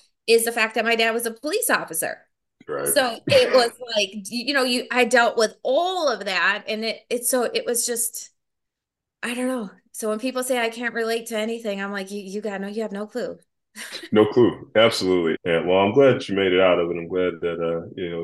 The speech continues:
Speaker 2: you didn't let it, let it hold you back. You're doing amazing things,
Speaker 1: Oh, no.
Speaker 2: so.
Speaker 1: Oh, no.
Speaker 2: <laughs>
Speaker 1: Never. Never.
Speaker 2: So, so could you explain to me, like, what community medical services is and kind of the role that it plays, uh, and then your role within it?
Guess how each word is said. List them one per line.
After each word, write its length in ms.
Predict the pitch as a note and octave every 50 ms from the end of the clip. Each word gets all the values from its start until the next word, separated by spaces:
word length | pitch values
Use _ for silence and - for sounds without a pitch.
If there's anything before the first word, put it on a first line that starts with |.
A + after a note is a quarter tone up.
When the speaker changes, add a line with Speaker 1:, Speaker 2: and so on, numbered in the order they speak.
| F2
Speaker 2:
you 60 | F2+ F#2
didn't 180 | F#2+ F#2+ F#2+
let 140 | G2 F#2+ F2+
it, 140 | F2+ - -
let 160 | - A2+ G#2
it 80 | G2 F#2+
hold 200 | G#2 G#2 G2+ -
you 80 | - -
back. 240 | - G2 F2+ E2+ - -
You're 140 | F2 F2 F2+
doing 180 | F#2+ F#2 F2+
amazing 340 | F2+ F2+ F2+ F#2 E2+ F2 E2+
things, 140 | - F2+ F2+
Speaker 1:
Oh, 120 | - D#4
no. 100 | A#3+ G#3
Speaker 2:
so. 260 | D3 - - - G#2+ - _ _ _ _ _
Speaker 1:
Oh, 80 | G#3+ F#3
no. 120 | E3+ -
Speaker 2:
<laughs> 160 | - C3 - -
Speaker 1:
Never. 920 | A3 G#3 - - F#3+ - - F#3 - - - - - - _ - B2 - - _ _ _ _ - -
Never. 560 | G3 F#3 F3 D#3+ E3 F3 F#3 - - - - -
Speaker 2:
So, 140 | - - - - _ _ _ _ _ -
so 200 | - - F3 D#3+
could 200 | E3 G3 F#3+ D#3+
you 220 | G3 B3 C4+ -
explain 540 | - F#3+ F3 E3+ - - - D3+ D#3 D#3+ D3+ D3+
to 80 | D#3
me, 200 | D3+ D3 C#3 C3+ -
like, 200 | A2 G#2+ G2+ -
what 280 | A#2+ A#2+ B2 C3 B2+ B2+
community 320 | - C#3 C3 C3 C#3 C3
medical 300 | B2 A#2+ A2+ A2 - A2+
services 640 | A2 - - A2+ A2 A2 G#2 G#2 A2 G2+ G2+ F#2+ G2+ -
is 540 | A2+ A2 G2 F#2+ F2 E2+ F2 F2 F2+ F2 -
and 180 | G2+ F#2+ F2
kind 120 | - G#2+ G2+
of 80 | F#2+
the 60 | F#2+ F2+
role 280 | F#2 G2 G2+ G2+ G2
that 120 | F#2+ F#2+ F#2+
it 100 | F#2+ -
plays, 500 | - G#2 G2 G2 G2+ G2+ G2+ G2 - - G#2+
uh, 180 | G2 F#2 F2+
and 80 | F#2 F#2+
then 140 | G2 F#2+ G2
your 180 | A#2 A#2+ A2+
role 240 | G#2+ G#2+ G#2 G2 F2+
within 280 | F2+ E2+ F2 G2 F2+ E2
it? 100 | -